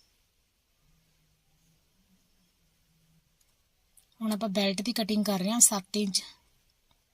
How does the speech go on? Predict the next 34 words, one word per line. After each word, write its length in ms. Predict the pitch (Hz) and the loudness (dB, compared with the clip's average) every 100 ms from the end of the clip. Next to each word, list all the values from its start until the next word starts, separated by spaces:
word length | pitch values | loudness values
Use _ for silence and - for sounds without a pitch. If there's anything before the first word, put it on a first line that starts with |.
| - _ _ - _ _ _ _ _ _ - | -20 _ _ -20 _ _ _ _ _ _ -4
ਲੰਬਾਈ 400 | 208 196 185 196 | -2 0 2 0
ਲਵਾਂਗੇ 360 | 208 226 233 247 | 2 2 2 0
ਆਪਾਂ, 260 | 220 269 233 - - - | -2 -4 -4 -10 -12 -6
ਚੌੜਾਈ 360 | 226 208 196 | 0 2 2
ਲਵਾਂਗੇ 460 | 202 202 202 202 247 - - 214 | 2 2 0 0 -2 -6 -10 -4
ਬਾਈ 300 | 190 180 151 | -2 -2 -4
ਇੰਚ। 280 | 160 180 - _ _ _ _ _ _ _ _ _ - _ _ _ - - _ - - | -6 -8 -8 _ _ _ _ _ _ _ _ _ -20 _ _ _ -20 -20 _ -8 4
ਕਈ 200 | 254 277 | 6 8
ਭੈਣਾਂ 220 | 294 285 | 8 8
ਦੇ 80 | 269 | 8
ਮੈਸੇਜ 400 | 240 214 226 220 | 6 4 4 4
ਆ 140 | 208 | 4
ਰਹੇ 160 | 190 240 | 4 2
ਆ, 40 | |
ਇੱਕ 240 | 277 247 220 | 0 -4 2
ਭੈਣ 240 | 262 254 | 4 6
ਦਾ 60 | 233 | 4
ਮੈਨੂੰ 220 | 220 214 | 4 4
ਬਹੁਤ 220 | 208 196 | 4 2
ਜ਼ਿਆਦਾ 240 | 208 233 226 | 2 2 4
ਮੈਸੇਜ 380 | 220 185 196 202 | 2 0 2 2
ਆ 140 | 190 | 2
ਰਿਹਾ 120 | 185 | 0
ਵੀ 100 | 208 247 | -2 0
ਪਾਕਟ 400 | 247 208 208 185 | 2 2 0 0
ਦੀ 200 | 202 202 | 0 0
ਵੀਡੀਓ 320 | 190 196 220 | 0 0 -2
ਪਾਓ 240 | 226 202 | 0 0
ਤੁਸੀਂ 280 | 185 190 208 | 2 2 6
ਸੂਟ 280 | 196 208 185 | 6 4 0
ਤੇ 100 | 202 | -4
ਪਾਕਟ 380 | 185 185 196 185 | -2 -4 -2 0
ਲਾਉਣ 240 | 190 190 | 2 4
ਦੀ। 160 | 190 262 | 2 0